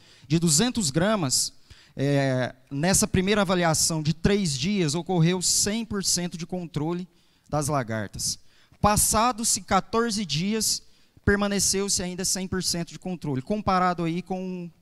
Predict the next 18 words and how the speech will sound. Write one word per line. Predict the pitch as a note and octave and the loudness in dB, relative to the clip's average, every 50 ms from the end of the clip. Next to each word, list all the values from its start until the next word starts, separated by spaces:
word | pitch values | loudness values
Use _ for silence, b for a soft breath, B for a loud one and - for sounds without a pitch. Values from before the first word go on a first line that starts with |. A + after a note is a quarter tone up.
| _ - | _ -8
um | F3 E3 | -4 0
produto | - E3+ E3 D3+ E3+ - | 0 0 0 0 -4 -4
bastante | D3+ D#3+ D#3+ D3+ - F3 E3+ E3+ | -2 -2 -2 -2 -2 -6 -6 -8
utilizado | - - E3+ D#3 D3 B2+ D3+ D3 D3 D3+ C#3+ | -10 -8 -6 -4 -2 0 0 0 0 -2 -2
no | C#3+ | -4
mercado, | C#3+ C#3+ C#3 C3 - - D3 D#3 D#3 D3+ | -4 -4 -4 -4 -2 0 0 0 0 0
nesse | E3 - - D#3+ | 0 -2 -2 -2
mercado | D#3 D3+ C3 - D3+ D3 D3 | -4 -4 -2 -2 -2 -2 -4
premium, | - _ - E3 F3 G3 G#3 G#3 G3+ F3+ - b b b b b b b b | -4 _ 0 0 2 2 0 -2 -4 -6 -8 b b b b b b b b
tá? | - B2+ C#3 D3 D3+ - - | -6 -4 -4 -4 -6 -8 -12
Que | C3 | -12
é | B2+ | -8
o | - | -6
clofernapir. | D3+ C#3 - D3 C#3+ C#3 C3+ - - D#3 D#3+ F3 F#3+ - _ _ _ _ _ _ _ _ _ _ _ _ _ _ _ _ _ _ _ _ _ _ _ _ _ _ _ _ _ _ _ | -6 -6 -6 -6 -6 -6 -6 -6 -6 -6 -6 -6 -8 -12 _ _ _ _ _ _ _ _ _ _ _ _ _ _ _ _ _ _ _ _ _ _ _ _ _ _ _ _ _ _ _
Então, | - F#3 G#3 | -4 -4 -2
nota-se | G3+ F#3 F#3 F#3+ F#3+ - G3 - - | 0 0 0 0 0 0 -4 -4 -6
aqui | E3+ - - D#3+ D3 | -6 -6 -4 -2 0
efeito, | E3 E3 - - - D3 C#3+ C3 A#2 - - | 0 0 0 0 0 0 0 0 0 -4 -12